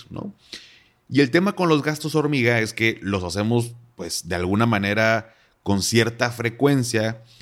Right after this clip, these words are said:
que si lleváramos un registro de todos estos gastos que hacemos, te sorprenderías del total, o sea, de lo, de lo que sumarías esos gastos. Ahora, no me malinterpretes, no quiere decir que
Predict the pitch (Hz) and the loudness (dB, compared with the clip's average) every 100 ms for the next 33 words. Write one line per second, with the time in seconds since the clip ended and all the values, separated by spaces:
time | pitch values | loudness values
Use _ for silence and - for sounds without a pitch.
0 | - _ - 110 107 107 107 107 - - | -20 _ 0 2 4 4 2 0 -4 -8
1 | 101 98 101 135 151 147 123 120 123 120 | -6 -2 0 0 -2 -4 -2 -2 -2 -8
2 | 113 - 107 85 - 110 120 139 147 147 | -8 -4 -4 -4 -6 -2 0 0 2 2
3 | 131 131 120 131 113 113 123 120 - 90 | 2 0 0 0 0 -2 -2 -4 -4 -2
4 | 101 120 98 - 87 - 90 87 90 98 | 0 0 -2 -4 -6 -4 -2 0 2 4
5 | 104 117 120 - - _ _ 87 92 98 | 4 4 0 -16 -20 _ _ -6 -2 -2
6 | 85 90 85 90 92 85 - 90 87 110 | -2 -6 -2 0 0 -2 -10 -6 -2 -2
7 | 107 92 90 85 87 92 87 87 110 110 | -2 0 -2 -2 -4 -2 0 2 4 2
8 | 101 92 95 90 78 - - - - 92 | 0 -4 -4 -6 -8 -14 -18 -18 -8 -2
9 | 92 82 _ _ _ - 98 98 107 110 | 0 -2 _ _ _ -8 0 2 2 2
10 | 101 90 87 110 120 95 87 98 90 92 | 0 -2 -2 2 4 2 -2 -6 -6 -6
11 | 82 92 92 | -4 -2 -2